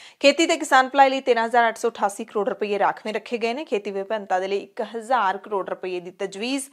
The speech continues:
ਬਿਜਲੀ ਸਬਸਿਡੀ ਦੇ ਲਈ ਨੌ ਹਜ਼ਾਰ ਤਿੰਨ ਸੌ ਇਕੱਤੀ ਕਰੋੜ ਰੁਪਏ ਰਾਖਵੇਂ ਰੱਖੇ ਗਏ ਨੇ। ਯਾਨੀ ਕਿ ਇੱਕ ਇਹ ਵੀ ਗੱਲ ਤੁਹਾਨੂੰ ਦੱਸ ਦਿੰਦੇ ਹਾਂ ਕਿ ਜੋ ਖੇਤੀਬਾੜੀ, ਅ, ਅ, ਮਹਿਕਮੇ ਦੇ ਵਿੱਚ, ਅ, ਯਾਨੀ ਕਿ ਖੇਤੀਬਾੜੀ ਖੇਤਰ ਦੇ ਵਿੱਚ ਕਿਸਾਨਾਂ ਦੇ ਲਈ ਪਹਿਲਾਂ ਤੋਂ ਸਬਸਿਡੀਆਂ ਸਨ, ਉਹ ਸਾਰੀਆਂ ਉਸੇ ਤਰ੍ਹਾਂ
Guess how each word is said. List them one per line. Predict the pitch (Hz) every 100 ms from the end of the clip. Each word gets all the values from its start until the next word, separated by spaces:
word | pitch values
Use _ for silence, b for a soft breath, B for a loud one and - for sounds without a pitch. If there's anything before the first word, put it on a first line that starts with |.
| B B -
ਬਿਜਲੀ | 233 269 311 349
ਸਬਸਿਡੀ | 269 233 262 254
ਦੇ | 269
ਲਈ | 254 240
ਨੌ | 233 208
ਹਜ਼ਾਰ | 226
ਤਿੰਨ | 226 208
ਸੌ | 190 208
ਇਕੱਤੀ | 196 214
ਕਰੋੜ | 202 196 185
ਰੁਪਏ | 185 196 208
ਰਾਖਵੇਂ | 170 - 202 180
ਰੱਖੇ | 175 190
ਗਏ | 185
ਨੇ। | 185
ਯਾਨੀ | 208 233
ਕਿ | 247 294 320 B B -
ਇੱਕ | 240
ਇਹ | 269
ਵੀ | 311
ਗੱਲ | 277 247
ਤੁਹਾਨੂੰ | 262 240
ਦੱਸ | 196 190
ਦਿੰਦੇ | 214 226
ਹਾਂ | 269
ਕਿ | 311 320 302 233
ਜੋ | 196 233 277
ਖੇਤੀਬਾੜੀ, | 311 - 208 - 233 214 208 226 233 240
ਅ, |
ਅ, | 214 208 202 180 208 202
ਮਹਿਕਮੇ | 196 247 262 285
ਦੇ | 233 180
ਵਿੱਚ, | 180 180 220 233 277 214
ਅ, |
ਯਾਨੀ | 202 202 202
ਕਿ | 220
ਖੇਤੀਬਾੜੀ | 214 208 202 208
ਖੇਤਰ | - 214 - 247
ਦੇ | 220
ਵਿੱਚ | 185 214
ਕਿਸਾਨਾਂ | 214 202 196 190
ਦੇ | 196
ਲਈ | 202
ਪਹਿਲਾਂ | 214 202 240 277
ਤੋਂ | 254
ਸਬਸਿਡੀਆਂ | 196 175 190 190
ਸਨ, | 190 208 294 b b -
ਉਹ |
ਸਾਰੀਆਂ | 269 240 254 285
ਉਸੇ | - 233 -
ਤਰ੍ਹਾਂ | 254 208 196